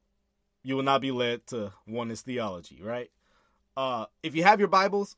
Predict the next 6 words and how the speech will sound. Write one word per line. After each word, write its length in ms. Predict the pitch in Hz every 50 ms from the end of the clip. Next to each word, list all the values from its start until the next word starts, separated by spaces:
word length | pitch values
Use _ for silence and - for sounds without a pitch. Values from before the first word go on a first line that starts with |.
| _ _
open 320 | 180 185 185 - 196 180 185
it 160 | 190 180 - _ _ _ _ _ _ _ _ _
to 140 | - - 139
John 340 | 117 117 151 147 151 156 147
sixteen. 680 | - 160 156 - - - 170 160 160 160 165 165 156 _ _ _ _ _ _ _ _ _ _ _ _ _ _ _ _ _ _ _ _ _ _ _ _ _ _ _ 113
<laughs> 100 | 117